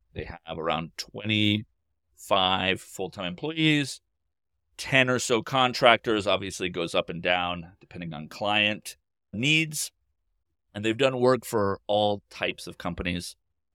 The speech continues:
big corporations like Walmart, Wells Fargo, but also cooler stuff like museum work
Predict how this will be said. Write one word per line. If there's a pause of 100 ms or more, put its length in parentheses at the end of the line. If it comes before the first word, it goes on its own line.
(120)
big (340)
corporations
like (100)
Walmart, (100)
Wells
Fargo, (680)
but
also
cooler
stuff
like (140)
museum
work